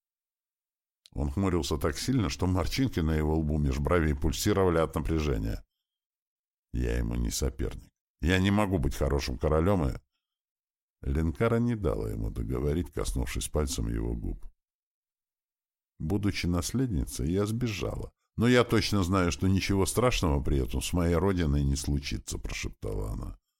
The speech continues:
«Мой род лишится власти. Моя сестра подпишет отречение, когда придет время, а трон займет кто-то из рода Эллуров. Скорее всего, Амран.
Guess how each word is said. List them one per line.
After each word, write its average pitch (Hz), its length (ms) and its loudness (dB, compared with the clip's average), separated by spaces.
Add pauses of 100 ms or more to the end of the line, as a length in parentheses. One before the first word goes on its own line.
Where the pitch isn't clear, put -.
(600)
«Мой 110 340 4
род 143 240 2
лишится 90 480 0
власти. 57 520 -4 (360)
Моя 67 300 0
сестра - 360 -2
подпишет 71 600 -2
отречение, 73 640 0
когда 65 300 -2
придет 71 360 -2
время, 57 400 -4 (380)
а 92 120 0
трон 143 300 2
займет 80 460 2
кто-то 67 300 -4
из 57 160 -4
рода 60 340 -4
Эллуров. 55 520 -4 (340)
Скорее 87 420 0
всего, 53 380 0
Амран. - 420 -6